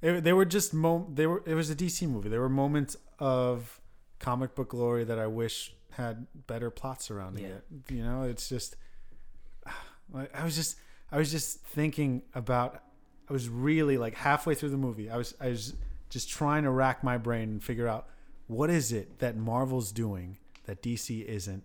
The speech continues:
Speaker 2: It's got that Disney money.
Speaker 1: But, like,
Speaker 2: <laughs>
Speaker 1: but, like, the quality of the movie I'm talking about, like, even just the tiniest details.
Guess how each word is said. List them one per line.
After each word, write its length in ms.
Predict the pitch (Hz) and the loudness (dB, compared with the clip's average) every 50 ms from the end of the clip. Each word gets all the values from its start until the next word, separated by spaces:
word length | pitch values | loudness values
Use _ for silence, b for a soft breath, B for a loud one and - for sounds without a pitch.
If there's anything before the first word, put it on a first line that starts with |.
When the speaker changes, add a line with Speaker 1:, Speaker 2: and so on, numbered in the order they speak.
| - - | -14 -18
Speaker 2:
It's 120 | - - | -18 -12
got 220 | - 135 147 147 - | -8 -8 -8 -6 -6
that 180 | 147 127 123 | -6 -6 -6
Disney 280 | - 143 143 143 135 120 | -6 -6 -6 -4 -6 -8
money. 420 | 113 104 98 95 92 90 90 - B B B B B B B B | -8 -10 -12 -14 -16 -16 -18 -18 B B B B B B B B
Speaker 1:
But, 120 | - 175 160 | 8 8 8
like, 300 | 151 160 135 - - - | 8 6 4 2 0 2
Speaker 2:
<laughs> 0 | |
Speaker 1:
but, 160 | 170 160 - | 2 4 4
like, 220 | 147 156 131 - - - 170 170 | 4 0 0 0 -8 -10 -2 2
the 100 | 156 156 | 2 2
quality 560 | - - - 156 160 175 180 160 135 127 120 120 | 4 8 8 10 12 12 12 10 10 8 6 4
of 120 | 113 107 113 120 | 4 2 0 0
the 80 | 120 | 2
movie 280 | 117 110 107 101 104 104 | 2 2 0 0 0 -2
I'm 120 | 101 101 | -2 -2
talking 300 | 98 - 104 98 95 104 | -2 -2 -4 -4 -4 -6
about, 200 | 101 98 98 - | -6 -6 -6 -6
like, 160 | 123 113 110 | -6 -6 -2
even 280 | 165 175 170 175 196 190 | 0 2 4 4 4 4
just 160 | 175 175 - | 2 2 0
the 60 | - | 0
tiniest 560 | - - - 156 147 147 156 151 139 123 - - | 0 0 2 2 4 6 6 6 4 2 0 -2
details. 580 | 123 110 104 - - 107 98 - - - - | -4 -4 -4 -4 -8 -8 -8 -10 -12 -16 -16